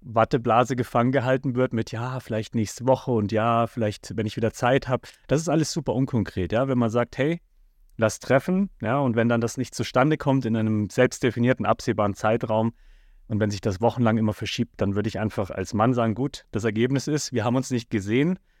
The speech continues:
dementsprechend sind die Worte wertlos und ich bewege mich weiter."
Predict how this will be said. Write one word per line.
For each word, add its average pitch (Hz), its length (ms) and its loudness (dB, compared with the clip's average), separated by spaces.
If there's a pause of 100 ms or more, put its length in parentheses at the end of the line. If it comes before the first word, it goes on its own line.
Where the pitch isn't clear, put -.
(120)
dementsprechend 117 460 2
sind 113 140 0
die 107 160 0
Worte 113 540 2
wertlos 170 600 0
und 117 460 -2
ich - 160 -6
bewege 101 280 2
mich 87 160 0
weiter." 85 300 -4